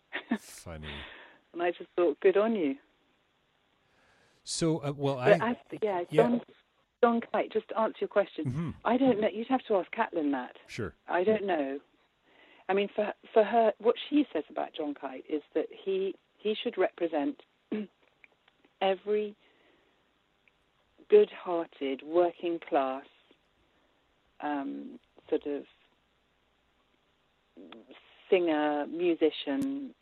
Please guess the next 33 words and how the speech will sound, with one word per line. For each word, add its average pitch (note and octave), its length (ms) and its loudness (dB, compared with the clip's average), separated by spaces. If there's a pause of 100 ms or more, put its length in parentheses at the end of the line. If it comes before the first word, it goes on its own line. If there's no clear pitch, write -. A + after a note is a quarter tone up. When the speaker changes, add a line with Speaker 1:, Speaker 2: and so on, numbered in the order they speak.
(220)
Speaker 1:
that, - 120 0 (240)
that - 200 2
hung F#3+ 320 -4
around D#3 320 0
in C#3 220 -2 (300)
grubby F3 340 2
bars C#3 520 0 (220)
and C3 420 -8 (360)
drank F#3 300 0
too D#3+ 80 0
much, C#3 280 -2 (160)
smoked F3 300 -6
too C#3 80 -8
much, C3 240 -8 (260)
and C#3 400 -6 (800)
misbehaved, C#3 880 -6 (120)
but, D3+ 160 4 (140)
but, D3+ 140 2
w-, D#3 240 4 (120)
but C#3+ 160 4
was D#3 180 2
a - 40 -6 (680)
pure D3+ 180 8
gentleman. C#3 480 -2 (640)
That, F3 160 4
Speaker 2:
Right. F3 80 -8
Speaker 1:
that F#3 200 2
would E3+ 140 0
be D3 140 0
her C#3 360 -8
sort C#3 200 -8
of B2+ 60 -10 (160)
summing. C3+ 360 -4